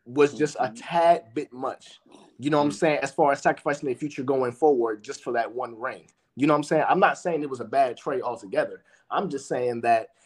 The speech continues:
Speaker 1: as for A D's availability and how the team is going right now and how they made that trade for Russell Westbrook after they lost to the Suns, you understand what I'm saying? It led them down a path to where, you know what I'm saying, their future is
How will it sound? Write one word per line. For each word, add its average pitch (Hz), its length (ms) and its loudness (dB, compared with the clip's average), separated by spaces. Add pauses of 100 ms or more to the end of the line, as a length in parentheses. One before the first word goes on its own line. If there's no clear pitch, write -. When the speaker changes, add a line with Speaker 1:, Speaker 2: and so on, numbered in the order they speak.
(480)
Speaker 1:
as 147 320 4
for 143 360 -2
A 147 160 -2
D's 143 240 -2
availability 143 880 0
and 131 100 -6
how 143 160 0
the 123 140 -2
team 160 280 -4
is 131 100 -6
going 147 260 0
right 139 200 2
now 175 380 2 (140)
and 131 120 -4
how 156 320 6
they 143 160 -2
made 143 280 -2
that 139 160 -4
trade 151 340 -2
for 135 120 -4
Russell 147 280 -4
Westbrook 170 440 -2 (300)
after 143 220 2
they 147 120 2
lost 151 260 0
to 156 60 -4
the 120 80 -10
Suns, 185 520 -2 (600)
you 139 120 0
understand 165 300 2
what 165 80 2
I'm 175 80 0
saying? 190 420 -2 (760)
It 147 180 8
led 160 180 8
them 156 140 0
down 151 220 4
a 120 40 -6
path 165 480 4
to 156 80 -8
where, 131 340 -2
you 135 100 -12
know 143 100 -8
what 139 60 -8
I'm 135 80 -12
saying, 135 340 -6
their 127 100 -2
future 151 460 -2
is 120 140 -2